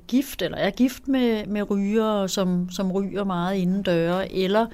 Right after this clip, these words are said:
steder eller tidspunkter, hvor det var tilladt at ryge på arbejdspladser. Og det er jo helt klart, der er jo heldigvis sket meget, øh, de senere år. Men, men, men det er sådan set, det, det, det,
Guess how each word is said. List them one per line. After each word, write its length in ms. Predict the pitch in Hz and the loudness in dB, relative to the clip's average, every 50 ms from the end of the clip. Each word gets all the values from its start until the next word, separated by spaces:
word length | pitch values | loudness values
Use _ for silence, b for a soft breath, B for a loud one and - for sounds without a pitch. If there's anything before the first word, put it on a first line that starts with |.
| B B B B B | B B B B B
steder 580 | - - - - 214 190 180 185 190 226 240 | -2 0 2 4 6 6 6 6 4 4 4
eller 160 | - - 175 180 | 4 4 2 2
tidspunkter, 760 | 180 - - 214 196 - - - 247 214 185 190 180 202 | 2 2 2 2 0 -2 -2 0 -2 0 0 0 0 0
hvor 180 | 175 175 165 - | 2 2 0 0
det 220 | - - - 202 | -2 -4 -6 -6
var 80 | 190 190 | -6 -6
tilladt 460 | 185 - - - 262 262 254 240 226 | -4 -2 0 0 0 0 0 0 0
at 100 | 220 185 | -2 -2
ryge 220 | 190 180 180 180 180 | 0 0 0 -2 -2
på 360 | 180 202 180 170 160 - - | -2 0 0 0 0 -2 -4
arbejdspladser. 760 | - 165 156 - - 175 175 - - - 160 143 147 - - | -6 -6 -6 -6 -8 -10 -12 -10 -8 -6 -6 -6 -6 -6 -6
Og 100 | 151 160 | -6 -4
det 60 | 190 190 | -4 -4
er 40 | |
jo 40 | 202 | -4
helt 120 | 226 226 - | -4 -6 -8
klart, 280 | - 202 185 - - | -6 -6 -6 -4 -4
der 60 | 185 | -6
er 40 | 180 | -6
jo 80 | 185 180 180 - - | -6 -6 -8 -10 -12
heldigvis 480 | - 196 208 214 240 202 190 170 - | -10 -8 -6 -4 -4 -4 -4 -2 -2
sket 280 | - - - 196 - - | -4 -4 -4 -6 -8 -6
meget, 560 | 185 180 170 165 165 170 175 185 185 180 - | -4 -4 -2 -2 -2 -2 -2 -2 -4 -4 -4
øh, 180 | 180 170 165 165 - | -4 -4 -4 -4 -6
de 60 | 180 | -8
senere 420 | 170 - 190 175 170 175 185 180 180 | -6 -6 -4 -4 -2 -2 -2 -2 -2
år. 280 | 165 156 147 - - B B B B B B B B B B B B | -4 -6 -8 -10 -12 B B B B B B B B B B B B
Men, 300 | 202 202 196 190 - 202 | -4 -4 -4 -4 -4 -4
men, 200 | 196 190 190 190 | -4 -4 -4 -4
men 140 | 196 196 | -4 -2
det 100 | 190 233 | 0 0
er 60 | 247 240 | 0 0
sådan 220 | - 240 226 226 | 2 2 0 0
set, 420 | 226 - 220 196 - - - - - - | 0 0 -2 -4 -6 -8 -12 -12 -10 -8
det, 160 | 226 - - - - - - - - | -10 -10 -10 -14 -20 -20 -16 -8 -6
det, 220 | 240 226 226 - | -6 -6 -6 -4
det, 240 | 240 240 233 233 226 | -4 -4 -4 -4 -6